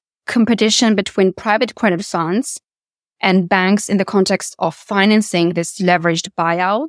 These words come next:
the debt part of it. This competition is now resulting in, in a phenomenon or in a trend that we call dual track process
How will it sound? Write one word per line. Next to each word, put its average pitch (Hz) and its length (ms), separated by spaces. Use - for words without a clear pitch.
the 165 80
debt 170 340
part 214 220
of 214 120
it. 226 380
This 196 160
competition 190 840
is 185 160
now 180 440
resulting 190 540
in, 175 160
in 170 120
a 180 60
phenomenon 180 640
or 165 180
in 165 120
a 160 80
trend 175 360
that 180 80
we 170 120
call 180 280
dual 175 400
track - 400
process 233 600